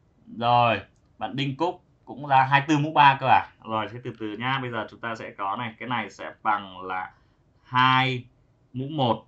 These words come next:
Chúng ta chú ý là thầy viết hai như này, có nghĩa là nó là hai mũ một. Một cộng ba cộng hai cộng ba là bằng hai mũ chín nhân với ba mũ ba.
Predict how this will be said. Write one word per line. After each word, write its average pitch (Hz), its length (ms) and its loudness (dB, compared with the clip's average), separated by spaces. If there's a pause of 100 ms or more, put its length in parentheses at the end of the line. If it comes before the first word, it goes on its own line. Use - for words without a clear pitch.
Chúng 131 220 -2
ta 151 320 6
chú 127 140 -4
ý 127 180 0
là 165 100 -2
thầy 120 240 6
viết 117 260 -2
hai 151 360 0
như 147 120 -4
này, 113 260 -2 (100)
có 107 180 -2
nghĩa 147 140 -6
là 147 140 -2
nó 107 120 -6
là 127 120 -2
hai 127 180 0
mũ 131 160 -4
một. 127 280 -4 (460)
Một 123 340 -2
cộng 120 300 -6
ba 131 280 2
cộng 131 160 -8
hai 127 300 -2
cộng - 240 -12
ba 120 380 2 (340)
là 95 200 -4
bằng 98 360 -6
hai 127 320 0
mũ 131 340 -6
chín 117 400 -6 (600)
nhân 127 520 -4
với 104 360 -12
ba 117 220 -4
mũ 113 160 -8
ba. 113 280 -4